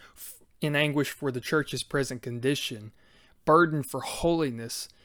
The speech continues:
and, and because of sin. Another thing is repentance and constant pursuit of holiness. Alone time with God, that is seeking God.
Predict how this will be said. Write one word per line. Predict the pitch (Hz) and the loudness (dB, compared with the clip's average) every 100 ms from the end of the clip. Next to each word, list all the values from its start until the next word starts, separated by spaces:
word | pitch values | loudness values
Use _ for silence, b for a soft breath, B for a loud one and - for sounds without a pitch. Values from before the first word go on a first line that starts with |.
| b b | b b
and, | 143 143 | -2 0
and | 139 135 | -2 -2
because | 131 - 156 135 | -2 0 0 0
of | 113 | -4
sin. | - - - 165 143 113 113 _ _ _ _ _ _ _ _ _ _ _ _ _ _ _ _ _ _ _ _ _ _ _ - | -4 -2 -2 -4 -4 -8 -14 _ _ _ _ _ _ _ _ _ _ _ _ _ _ _ _ _ _ _ _ _ _ _ -2
Another | 143 185 160 | 4 6 6
thing | - 147 135 | 2 0 0
is | 120 - | -2 -4
repentance | 120 - - 175 - 120 - | -8 -6 0 0 0 -8 -8
and | 120 | -8
constant | 139 151 147 - - | -2 0 0 -6 -8
pursuit | 127 - 143 135 | -6 -2 0 0
of | 117 | -2
holiness. | 135 131 117 113 - - - _ _ _ _ _ _ _ _ _ b b b b | -4 -4 -6 -10 -12 -12 -16 _ _ _ _ _ _ _ _ _ b b b b
Alone | 123 131 175 170 | 2 6 8 6
time | 147 139 135 | 4 2 2
with | 123 - | -2 -4
God, | 120 113 110 139 | -2 -2 -2 -4
that | 131 127 | -4 -2
is | 113 | -2
seeking | - 185 175 131 110 | -2 -2 -4 -6 -8
God. | 107 107 107 | -6 -6 -8